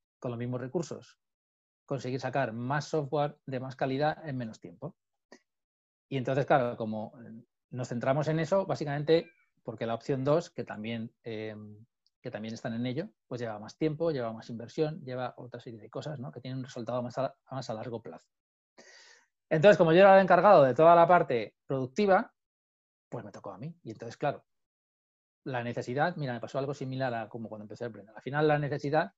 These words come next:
de sacar eso, pues te hace empe-, empezar a emplear técnicas, en este caso, de productividad. Y a partir de ahí, pues lo primero que, que hay que saber para la productividad, pues es el tema de objetivos, ¿no?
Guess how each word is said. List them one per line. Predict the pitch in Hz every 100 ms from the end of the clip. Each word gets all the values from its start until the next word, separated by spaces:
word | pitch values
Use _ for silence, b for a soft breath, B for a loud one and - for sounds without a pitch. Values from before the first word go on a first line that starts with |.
| _ _ _ _
de | - 120 117 _ _ -
sacar | 131 127 139
eso, | 147 156
pues | -
te | -
hace | 113 139
empe-, | 131 123 131
empezar | 123 120 123 131
a |
emplear | 127 131 139 160 _ _ _ _ _ _ _ _ _
técnicas, | - 160 160 180 170
en |
este | 151 156
caso, | 160 190
de | 147
productividad. | 135 120 123 110 110 - _ _ _
Y | 120
a | 117
partir | 110 113 120
de | 120
ahí, | 139 165 - _ -
pues | 113 120
lo | 117
primero | 113 113 123 123
que, | 127 127 123 123 127 120 b b -
que | 127
hay |
que | 127
saber | 123 135 127
para | 110 107 107 110 104 104 101
la | 101
productividad, | - - 120 175
pues | 120
es | 123 104
el |
tema | 95 117
de | 101
objetivos, | - - 143 -
¿no? | -